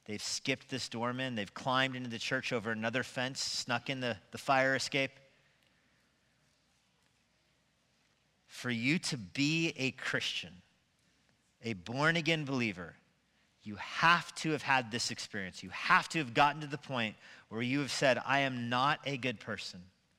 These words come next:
I cannot earn my way to heaven, not because I don't try hard enough, but because I don't have the capacity. I don't have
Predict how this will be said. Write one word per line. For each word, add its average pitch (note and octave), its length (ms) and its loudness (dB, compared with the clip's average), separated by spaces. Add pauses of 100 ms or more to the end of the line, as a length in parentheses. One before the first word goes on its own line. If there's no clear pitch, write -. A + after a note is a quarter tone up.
(400)
I G2+ 80 -10
cannot D3 600 2
earn C3+ 220 2
my D3+ 140 8
way C#3+ 140 6
to C#3 100 6
heaven, C#3+ 400 4 (240)
not B2 240 -2
because D3 300 -2
I D#3+ 40 4
don't E3 140 2
try F#3 280 6
hard C#3 200 8
enough, B2 240 0
but A#2+ 100 -12
because B2+ 360 -2
I - 180 -8
don't D3+ 320 -4
have C#3 380 -4
the D3 100 -8
capacity. A#2+ 840 -2 (1200)
I C#3 140 0
don't C#3+ 440 2 (260)
have D3 500 6